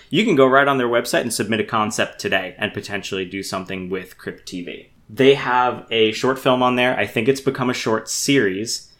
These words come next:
because the concept is strong, but it doesn't necessarily need to carry with it the same story and the same characters over and over. But they have a story on there called The Birch. It's about a young boy who is bullied,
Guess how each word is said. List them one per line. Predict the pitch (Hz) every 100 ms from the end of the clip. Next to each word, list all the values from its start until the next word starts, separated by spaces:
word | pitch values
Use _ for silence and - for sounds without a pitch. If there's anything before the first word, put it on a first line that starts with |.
| -
because | 117 117
the | 104
concept | - 127 139 147 -
is | 131
strong, | - 107 104 104
but |
it | 101
doesn't | 110 107 110
necessarily | 110 - 117 113
need | 104 107
to | 107
carry | - 95 104
with | 95 95 107
it | 101
the | 107
same | - 92 95
story | - - - 143 120 101 101
and | 98
the |
same | 95 101 95
characters | - 147 123 113 104 92
over | 92 92
and | 92
over. | 90 90 95 113 - - - - _
But | 110
they |
have | 110 127
a |
story | 147 113 110
on | 104
there | 101
called | 101 101
The | 101
Birch. | 110 156 - - - - _ _
It's | 110
about | 113 110
a |
young | 104 113 113
boy | 98 107
who | 104 110
is | 117 107
bullied, | 95 92 95 123 -